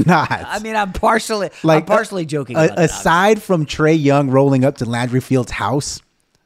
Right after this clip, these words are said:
Speaker 1: like, with a knife in his hand and says, "If you don't trade me to, uh, the Los Angeles Lakers, I'm gonna slash up all your couches so that you can't sit down properly."
Speaker 2: Yes. So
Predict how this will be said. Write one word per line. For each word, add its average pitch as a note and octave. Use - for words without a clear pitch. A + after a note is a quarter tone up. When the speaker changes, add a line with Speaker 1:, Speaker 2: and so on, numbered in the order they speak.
Speaker 1:
like, A2
with B2
a A#2
knife A#2
in C3+
his B2
hand B2
and A#2
says, A#2
"If G#2
you D3
don't E3+
trade D3
me G#2+
to, C#3
uh, B2
the C3
Los B2+
Angeles C3+
Lakers, A#2
I'm C3
gonna B2+
slash C3+
up B2
all B2
your B2+
couches A#2
so A#2
that G#2+
you G#2+
can't A#2
sit A2+
down G2+
properly." F2+
Speaker 2:
Yes. -
So -